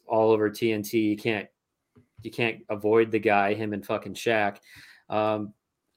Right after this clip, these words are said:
so he, he's a very popular, po-, very popular dude, and he did have a big impact.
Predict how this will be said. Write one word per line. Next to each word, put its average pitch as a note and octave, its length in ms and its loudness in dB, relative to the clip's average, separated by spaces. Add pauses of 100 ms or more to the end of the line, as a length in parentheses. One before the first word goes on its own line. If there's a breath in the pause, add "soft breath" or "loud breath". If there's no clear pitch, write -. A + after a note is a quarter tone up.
(100)
so C#3+ 180 0
he, D#3 120 6
he's D#3 220 4
a D3 40 2
very D3+ 320 8
popular, C3 840 2 (720)
po-, - 160 -8
very C#3 220 2
popular D3+ 460 -2
dude, A#2 380 0
and G#2 360 -4
he A2+ 180 -8
did C3 160 2
have C#3 160 -2
a A#2+ 60 -2
big A#2 200 0
impact. A2 560 -2